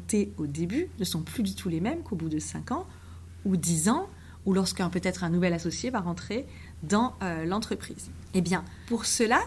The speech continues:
il est nécessaire de cartographier les besoins de vos clients et d'identifier à chaque étape quelle solution votre entreprise peut lui apporter. Donc, si je reprends un exemple,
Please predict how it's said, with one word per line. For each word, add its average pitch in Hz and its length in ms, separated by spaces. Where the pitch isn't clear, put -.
il 190 140
est 180 40
nécessaire 214 480
de 175 100
cartographier 202 840
les 180 120
besoins 185 300
de 175 80
vos 175 140
clients 196 300
et 214 140
d'identifier 233 800
à 165 140
chaque 294 280
étape - 360
quelle 302 160
solution 214 480
votre 190 360
entreprise 180 520
peut 254 280
lui 170 180
apporter. 180 460
Donc, 185 80
si 302 180
je 277 80
reprends 285 220
un 208 80
exemple, 196 420